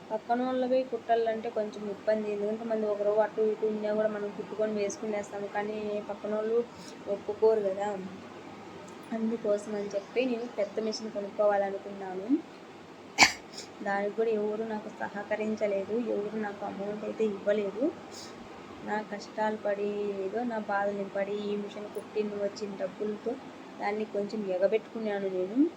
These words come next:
ఒక ఫైవ్ థౌజండ్ దాకా దాచుకున్నాను. ఆ తర్వాత మళ్ళీ ఒక మిగతాది కొంచెం, అంటే నేను వాలంటీర్‌గా జాయిన్ అయ్యాను. అంటే అంతకుముందు వచ్చి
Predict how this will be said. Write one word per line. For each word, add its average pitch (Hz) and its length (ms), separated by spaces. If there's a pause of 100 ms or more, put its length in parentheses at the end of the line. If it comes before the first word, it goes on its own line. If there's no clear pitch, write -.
(360)
ఒక 208 220
ఫైవ్ 196 220
థౌజండ్ 196 360
దాకా 202 300 (680)
దాచుకున్నాను. 208 920 (1900)
ఆ 226 40 (120)
తర్వాత 220 420 (280)
మళ్ళీ 208 280
ఒక 208 120 (1400)
మిగతాది 220 440
కొంచెం, 214 260 (100)
అంటే 202 240
నేను 208 180 (260)
వాలంటీర్‌గా 214 500 (120)
జాయిన్ 196 300
అయ్యాను. 190 320 (560)
అంటే 214 280
అంతకుముందు 208 540
వచ్చి 240 240